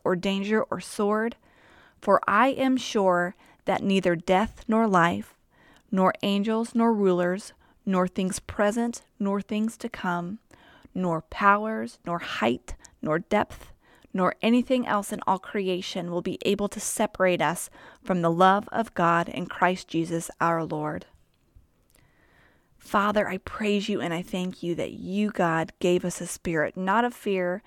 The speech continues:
but of power and love and self-control.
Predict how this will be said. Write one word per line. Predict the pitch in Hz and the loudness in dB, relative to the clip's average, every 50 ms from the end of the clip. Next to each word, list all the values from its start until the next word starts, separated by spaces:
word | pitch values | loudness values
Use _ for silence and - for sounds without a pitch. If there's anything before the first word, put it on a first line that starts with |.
| - - - _ _ | -20 -20 -20 _ _
but | - 175 | 0 0
of | 170 170 - _ _ | 0 0 -2 _ _
power | - - - 202 208 214 220 220 220 226 - - _ | -8 -2 0 2 2 4 2 2 0 -2 -4 -8 _
and | - 185 175 175 180 | -8 -6 -4 -4 -2
love | 185 190 190 190 196 208 214 240 - _ _ _ _ _ | 0 0 0 0 -2 -4 -6 -8 -12 _ _ _ _ _
and | - 214 208 196 | -6 -6 -4 -4
self-control. | - - 208 190 185 - - - 175 175 - - - 170 170 - 190 226 | -2 -2 -2 -2 -2 -4 -8 -10 -10 -10 -10 -8 -6 -6 -4 -6 -8 -10